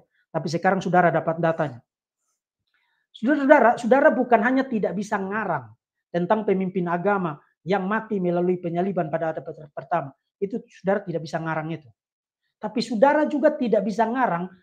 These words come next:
bahwa pemimpin agamamu setelah mati disalibkan oleh Romawi lalu bangkit. Pada abad pertama, saudara tidak bisa ngarang itu. Saudara ingat ada tiga lapisan konteks pada abad pertama. Konteks Romawi,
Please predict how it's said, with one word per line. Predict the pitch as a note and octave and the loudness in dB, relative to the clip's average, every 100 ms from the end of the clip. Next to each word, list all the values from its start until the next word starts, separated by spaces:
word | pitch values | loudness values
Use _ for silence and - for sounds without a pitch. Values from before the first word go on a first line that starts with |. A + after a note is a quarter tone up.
| - | 0
bahwa | A3+ C4+ | 2 6
pemimpin | A3+ A3 A3 G#3+ | 4 2 -2 -2
agamamu | G3+ A#3+ A#3+ B3+ B3+ | 0 2 2 0 -4
setelah | - - G3 F#3+ | -4 -2 2 2
mati | A3 G#3+ D3+ F3 _ | 0 -4 -8 -12 _
disalibkan | - G3 G#3 A#3 A#3+ A3+ | -6 -4 -2 -2 0 0
oleh | F#3+ F#3 | 0 -2
Romawi | F#3 F#3+ G3 D#3+ F3 _ G#3 | 0 -2 -2 -4 -10 _ -4
lalu | G#3+ G#3 | -2 0
bangkit. | F3+ G3+ F3 C3+ - _ _ _ _ _ - | -2 -4 -6 -14 -20 _ _ _ _ _ -2
Pada | C4 A3+ B3 A3+ | 2 6 8 8
abad | A3+ A3+ | 6 4
pertama, | A3+ G#3+ A#3 D3+ - _ | 4 4 4 2 -8 _
saudara | - B3+ D#4 | 2 4 4
tidak | C#4 A#3+ | 4 2
bisa | A#3 | 0
ngarang | B3+ B3+ B3+ | 0 2 2
itu. | C#4+ C#4 C#3+ _ _ _ _ _ _ | -2 -4 -12 _ _ _ _ _ _
Saudara | - D4+ | 4 4
ingat | D4 E4 - | 4 0 0
ada | C4+ D4+ | 2 2
tiga | - B3+ G#3 A3+ | 2 0 4 6
lapisan | A3 A3+ C4 G#3+ A#3 G#3+ G3+ | 6 2 -2 -2 -2 -2 -2
konteks | C4 A#3 A3+ D#3 - - | -2 -2 -6 -10 -10 -2
pada | A3+ A3 G3+ | 4 6 4
abad | F#3+ F#3 | 2 0
pertama. | F#3 G#3+ D#3+ C3 _ _ _ _ _ | 0 0 0 -4 _ _ _ _ _
Konteks | G3 F#3 F#3 - | 0 2 -2 -2
Romawi, | E3+ F3+ F3 E3+ G#3 C4+ | 2 2 4 2 2 -2